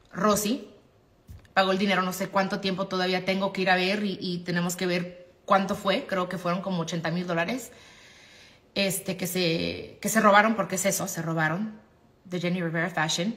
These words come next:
¿Por qué le tenemos que pedir una disculpa y por qué está pidiendo dinero? ¿Por qué? Ya dejen, por favor, ya. Rosy nunca estaba feliz, en, en esta posición. Lo dijo por años, que no estaba feliz, que no, que, que le arruinó su vida, su matrimonio.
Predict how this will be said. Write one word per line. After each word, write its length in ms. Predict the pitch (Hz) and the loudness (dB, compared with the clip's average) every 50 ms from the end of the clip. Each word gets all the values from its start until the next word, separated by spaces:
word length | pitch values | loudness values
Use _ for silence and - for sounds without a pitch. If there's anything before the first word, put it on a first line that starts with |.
| - - | -8 -8
¿Por 80 | - 247 | -2 2
qué 80 | 277 | 4
le 100 | 294 320 | 4 4
tenemos 320 | - 285 269 269 277 294 294 | 4 4 4 4 4 4 2
que 80 | - | 0
pedir 200 | 247 - 254 254 | -2 0 0 2
una 120 | 269 277 269 | 2 2 2
disculpa 340 | 240 226 - 247 240 240 269 | 2 2 2 2 2 4 2
y 40 | |
por 160 | - - 220 - | 0 0 -2 -2
qué 60 | 240 | 0
está 200 | 233 - 247 - | 2 2 2 2
pidiendo 300 | 254 247 247 240 247 247 | 2 2 4 4 4 4
dinero? 400 | 220 196 185 214 226 190 - - | 2 2 2 0 0 0 -2 -2
¿Por 260 | - 214 220 - - | -2 -2 -2 -2 -4
qué? 520 | - - 226 254 277 233 - - - - - - | -2 2 4 4 4 2 0 -4 -12 -14 -10 -6
Ya 240 | 180 - 226 240 | 2 4 6 6
dejen, 460 | 254 277 285 302 294 - - 277 233 220 | 8 8 6 4 4 2 0 0 2 4
por 160 | - 247 226 | 4 4 4
favor, 540 | - 214 196 196 226 254 254 190 - - - - - - - - - | 4 0 2 4 4 4 4 2 0 -6 -12 -16 -20 -20 -20 -12 -2
ya. 360 | - 214 233 262 254 196 - - - - - - - - | 4 8 8 8 8 8 4 -4 -12 -16 -18 -20 -12 0
Rosy 280 | 196 214 254 254 254 285 | 6 8 8 10 8 8
nunca 220 | 285 285 277 - | 4 4 4 2
estaba 240 | 254 254 233 233 240 | 2 2 4 2 2
feliz, 480 | 233 208 196 196 214 262 294 - - - - - - _ _ _ _ _ _ _ _ _ _ _ _ _ _ _ _ _ _ - | 2 2 2 4 4 2 2 0 -4 -10 -16 -20 -20 _ _ _ _ _ _ _ _ _ _ _ _ _ _ _ _ _ _ 2
en, 280 | 220 208 185 185 170 175 | 2 2 4 2 2 4
en 100 | 208 226 | 4 4
esta 200 | 220 214 233 214 | 6 6 4 2
posición. 480 | - 220 - 185 175 - 196 202 262 403 - - - - - - _ - | 2 0 -2 0 0 2 2 2 2 0 -2 -8 -14 -20 -20 -20 _ -4
Lo 160 | - 196 214 | 0 2 4
dijo 260 | 196 214 214 254 - | 4 4 4 4 4
por 160 | - 190 190 | 6 6 8
años, 360 | 175 180 208 226 254 330 381 - | 8 8 8 8 6 6 4 4
que 100 | - 226 | 4 4
no 80 | 220 | 4
estaba 280 | 214 214 208 208 208 208 | 6 6 6 6 6 6
feliz, 400 | 208 170 170 180 226 311 - - | 4 2 2 2 0 0 -2 -2
que 120 | - 214 | -2 0
no, 180 | 190 196 208 208 | 2 2 2 2
que, 140 | 220 202 214 | 0 -2 0
que 440 | 208 196 180 175 190 185 - 196 - | 0 0 2 2 0 0 0 -2 0
le 140 | 226 220 208 | 2 4 4
arruinó 380 | 196 170 185 202 202 208 214 | 4 4 2 0 2 2 2
su 160 | 214 214 240 | 2 4 4
vida, 260 | 208 220 220 220 226 226 | 4 4 4 4 4 2
su 120 | 226 214 | 2 2
matrimonio. 640 | 202 185 180 170 180 180 190 208 226 254 302 381 | 2 2 2 0 0 0 2 4 4 6 4 4